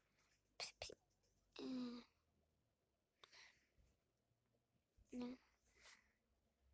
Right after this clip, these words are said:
Proje ödevi, evet. Ya proje ödevi.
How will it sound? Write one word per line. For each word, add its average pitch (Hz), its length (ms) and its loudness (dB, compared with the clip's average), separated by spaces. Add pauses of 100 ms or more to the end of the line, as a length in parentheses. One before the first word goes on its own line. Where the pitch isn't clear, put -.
(3500)
Proje 311 200 12 (320)
ödevi, 762 400 12 (120)
evet. 622 760 12 (2500)
Ya 277 260 12
proje 277 580 12
ödevi. 269 540 12